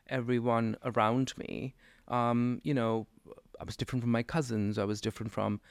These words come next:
people around me. I didn't relate to a lot, and I didn't hide that. And I was different. I wasn't a regular boy like many of those other boys around me. And so you got bullied and you got kind of, like, picked on.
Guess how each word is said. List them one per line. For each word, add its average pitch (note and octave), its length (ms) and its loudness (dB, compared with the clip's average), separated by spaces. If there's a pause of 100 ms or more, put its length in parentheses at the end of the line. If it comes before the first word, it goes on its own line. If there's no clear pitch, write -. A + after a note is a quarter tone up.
(200)
people B2 240 -2
around C#3+ 380 2
me. G#2 200 -2
I B2 120 -4
didn't A#2 360 0
relate C#3+ 540 2 (400)
to A2+ 200 0
a A2 40 4
lot, A2+ 380 4
and C#3+ 120 -2
I C3 440 0 (420)
didn't C3 420 0 (100)
hide G3 400 0
that. - 440 -8 (540)
And A#2 600 2 (120)
I C#3 420 2
was B2+ 760 2 (220)
different. G3 400 6
I B2 60 0
wasn't C3+ 400 2
a B2 100 0
regular A#2+ 480 4
boy C3 540 0 (240)
like A2 200 0
many B2+ 340 4
of A#2 160 2
those D#3+ 320 2
other C#3+ 160 2
boys G#2+ 280 0
around A#2+ 340 2
me. E2+ 200 -4 (200)
And G#3 120 -2
so - 80 0
you A#3+ 40 2
got G3 200 6
bullied A#2 480 4
and A#2 100 2
you A#2 60 2
got A#2 240 2
kind A2 260 0
of, A2+ 140 -2
like, A2+ 240 -2
picked - 260 -4
on. G2+ 340 0